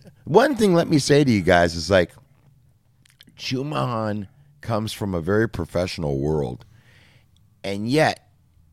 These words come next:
um, when me and him became friends, a very educated, affluent, formal world, and even when we met, he treated me like a human being,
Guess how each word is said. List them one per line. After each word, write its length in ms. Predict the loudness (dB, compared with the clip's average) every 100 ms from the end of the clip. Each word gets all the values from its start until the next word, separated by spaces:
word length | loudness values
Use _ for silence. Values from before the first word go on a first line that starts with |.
| _ _ _ _ -18
um, 560 | -14 -12 -12 -14 -18 -20 _ _ _ _ _ _ -20 -20
when 400 | -12 -8 -8 -6
me 220 | -4 -4
and 120 | -4
him 460 | -2 -2 0 0 -2
became 540 | -4 -6 -4 -2 -2
friends, 460 | -4 0 2 2 -2
a 60 | 0
very 300 | 2 2 0 -10 -20 -4
educated, 920 | -2 -2 -4 -4 2 2 4 2 0 -8 -14
affluent, 800 | -8 -8 -6 -2 2 4 2 0
formal 540 | -4 0 2 4 2 2
world, 500 | 4 6 4 0 -8 -20 -20 -10
and 180 | -6 -6 -2
even 400 | 0 2 2 2
when 180 | 2
we 120 | 2 2
met, 360 | 2 0 -2 -8 -20
he 140 | -8 -8
treated 400 | -2 2 2 2
me 100 | 2
like 240 | 2 0 -2
a 40 |
human 320 | -8 -6 -4
being, 400 | -4 -2 -2 -6